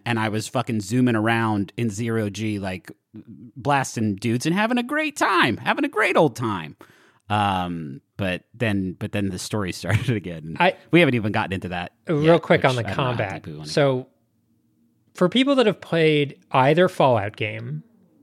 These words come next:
Speaker 2: uh, three or four, I know they didn't make New Vegas, um, the combat feels like those games, but there's no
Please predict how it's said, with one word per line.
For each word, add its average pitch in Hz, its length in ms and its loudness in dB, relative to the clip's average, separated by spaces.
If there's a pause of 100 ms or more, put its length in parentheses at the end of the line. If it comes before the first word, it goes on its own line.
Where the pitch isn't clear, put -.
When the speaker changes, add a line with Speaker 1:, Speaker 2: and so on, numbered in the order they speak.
(720)
Speaker 2:
uh, 123 160 -2
three 131 260 0
or 127 120 2
four, 110 480 -4
I 113 80 -4
know 107 140 -4
they 104 120 -4
didn't 104 200 -2
make 98 240 -6
New 113 100 -2
Vegas, 104 560 -6 (560)
um, 110 480 0 (440)
the 147 100 0
combat 226 500 2
feels 151 640 2 (720)
like 165 300 4
those 185 340 6
games, 104 720 -6 (920)
but 147 200 2
there's 160 200 4
no 202 520 6